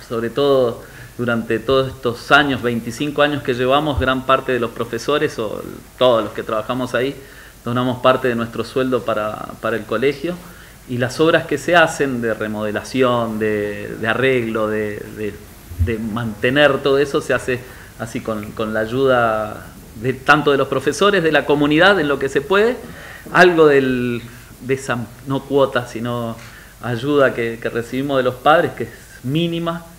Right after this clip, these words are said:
cuando se puede, y después de, de obras así. Así que para nosotros, eh, la colaboración es, es muy grande, es mucho lo que tenemos que hacer.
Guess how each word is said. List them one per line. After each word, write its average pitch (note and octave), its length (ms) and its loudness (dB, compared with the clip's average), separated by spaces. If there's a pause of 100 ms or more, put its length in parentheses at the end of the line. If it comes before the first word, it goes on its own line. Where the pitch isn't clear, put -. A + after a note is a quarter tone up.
(240)
cuando A2 280 -6
se G#2+ 140 -8
puede, D3+ 340 0 (520)
y C3 80 -4
después C#3 340 -2
de, C#3 300 0
de A#2+ 140 -6
obras C3+ 280 -2
así. E3+ 420 -4
Así B2 200 -8
que B2 80 -2
para A#2 180 -2
nosotros, B2+ 500 -4 (260)
eh, A2 500 -6
la G2+ 100 -6
colaboración G#2+ 800 -8
es, - 320 -14
es A#2+ 160 -12
muy C#3+ 240 0
grande, A#2 240 0
es A#2 80 -8
mucho D3 240 -2
lo B2 80 0
que A#2 80 -2
tenemos B2+ 260 -6
que B2 100 -4
hacer. E3+ 280 2